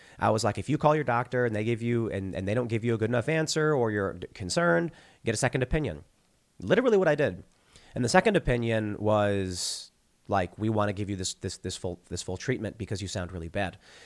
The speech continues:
Now, as part of the screening, they took all my information down, but they did a lung check because there are parameters. And they said not only were my lungs healthy enough for the treatment,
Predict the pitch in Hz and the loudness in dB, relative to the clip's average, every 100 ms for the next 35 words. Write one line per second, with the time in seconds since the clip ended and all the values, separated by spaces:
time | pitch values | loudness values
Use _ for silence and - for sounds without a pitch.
0 | - - 127 120 - - 135 131 - 165 | -20 -2 2 4 2 -6 0 0 6 6
1 | 170 117 - 131 156 120 80 85 _ _ | 6 0 -4 -2 0 0 -4 -12 _ _
2 | _ _ _ _ - 101 120 110 107 104 | _ _ _ _ -10 2 4 6 4 0
3 | - 131 120 113 101 95 127 135 131 127 | -2 0 2 2 -2 -2 -2 0 0 2
4 | 123 127 123 _ _ _ - - - 127 | 2 -2 -6 _ _ _ -20 -10 -2 0
5 | 123 117 120 98 101 107 117 110 95 73 | 2 2 2 2 0 0 -2 -4 -6 -6
6 | - - _ _ _ _ _ - 110 139 | -12 -20 _ _ _ _ _ -6 0 2
7 | 110 123 120 107 113 104 131 123 95 82 | 4 6 4 4 0 2 2 2 -2 -8
8 | - - - _ - - - - 123 110 | -10 -10 -10 _ -20 -20 -12 0 2 4
9 | 107 104 117 - 117 107 104 104 98 101 | 2 2 0 2 2 2 2 0 -2 -8
10 | _ _ 104 113 139 131 131 127 123 120 | _ _ -4 0 0 2 2 2 2 2
11 | 117 110 - - 110 107 101 101 101 98 | 2 0 -4 -8 -2 0 2 0 0 -2
12 | 95 92 - - 120 120 107 95 123 131 | -4 -8 -10 0 0 0 -4 -2 0 0
13 | 135 - 156 170 180 | 0 -4 0 0 -2